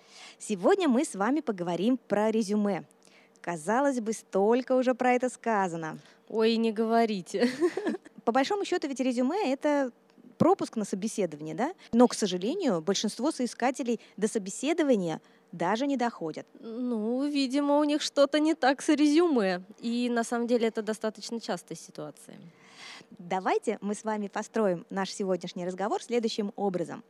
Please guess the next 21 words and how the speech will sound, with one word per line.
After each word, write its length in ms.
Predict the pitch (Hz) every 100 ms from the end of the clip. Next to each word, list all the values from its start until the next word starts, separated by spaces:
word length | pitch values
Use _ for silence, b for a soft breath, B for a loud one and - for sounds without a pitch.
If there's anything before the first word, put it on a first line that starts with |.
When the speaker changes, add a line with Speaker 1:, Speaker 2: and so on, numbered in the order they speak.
| B B B B
Speaker 1:
Я 340 | 180 254 370 370
вам 280 | 202 233 247
буду 200 | 226 220
предлагать 600 | 220 220 240 262 381 -
некое 240 | 311 294
утверждение, 840 | 254 208 214 175 156 196 214 320 339
некий 480 | 208 247 - 175 143 -
миф 460 | 190 220 262 - - b b _
о 160 | 269 294
резюме, 520 | 285 254 269 269 269 b b -
а 140 | 190
вы 100 | 196 415 523
нам, 360 | 202 233 359 302
как 180 | - 208 -
эксперт, 480 | 208 - 302 381 -
ответите, 680 | 240 214 180 160 151 - 147 -
так 240 | 196 294
ли 100 | 233
это 160 | 180 -
или 220 | - 269
нет. 200 | 180 160